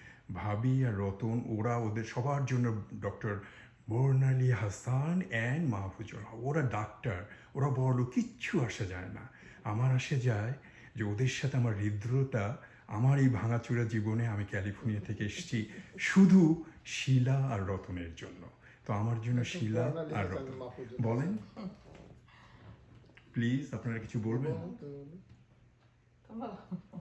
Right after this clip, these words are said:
Speaker 2: Hello everybody, I am Doctor Mahfuzul Hasan। In profession, I am a dentist। Uh, the person who is doing this recording is my childhood friend from Dhaka, Bangladesh.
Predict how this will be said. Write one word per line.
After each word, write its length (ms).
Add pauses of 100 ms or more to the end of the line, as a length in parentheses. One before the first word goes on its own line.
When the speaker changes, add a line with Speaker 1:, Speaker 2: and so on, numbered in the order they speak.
(520)
Speaker 2:
Hello 180
everybody, 640
I 480
am 240
Doctor 340
Mahfuzul 600
Hasan। 340 (320)
In 360
profession, 320
I 160
am 140
a 60
dentist। 560 (840)
Uh, 360 (100)
the 280 (260)
person 340
who 200
is 560 (340)
doing 280
this 220
recording 640
is 140 (100)
my 140 (100)
childhood 460 (140)
friend 320 (180)
from 380 (520)
Dhaka, 720 (160)
Bangladesh. 640